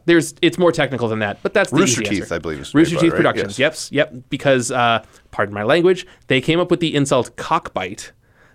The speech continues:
Speaker 1: and decided that naming their company after that would be great, but they don't, didn't wanna name their company Cockbite, so they named it Rooster Teeth.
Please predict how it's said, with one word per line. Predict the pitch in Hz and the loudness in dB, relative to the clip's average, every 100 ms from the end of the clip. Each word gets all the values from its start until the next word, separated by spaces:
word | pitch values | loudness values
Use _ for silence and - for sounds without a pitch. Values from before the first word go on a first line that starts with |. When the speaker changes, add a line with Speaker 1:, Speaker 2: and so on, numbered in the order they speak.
| _ | _
Speaker 1:
and | 123 113 107 101 | -2 -2 -2 -6
decided | 117 - 123 117 117 | -4 0 2 2 2
that | 110 110 | 0 0
naming | 123 123 127 | 0 0 2
their | 113 | 0
company | 185 190 135 | -2 0 0
after | 110 113 | 0 -2
that | 101 | -4
would | |
be | 101 | -2
great, | 165 160 110 - | 0 0 -2 -6
but | 113 | -2
they | 117 | 0
don't, | 131 127 | 0 -2
didn't | 143 139 | -2 0
wanna | 127 | 0
name | 120 117 | 0 0
their | 107 | -2
company | 131 110 101 | -2 -4 -6
Cockbite, | 95 123 - 90 90 - | -2 -2 -2 -10 -12 -6
so | 147 | -6
they | 160 | -2
named | 170 165 | 0 0
it | 120 | 0
Rooster | 131 - | -4 -4
Teeth. | 117 98 82 | -12 -14 -16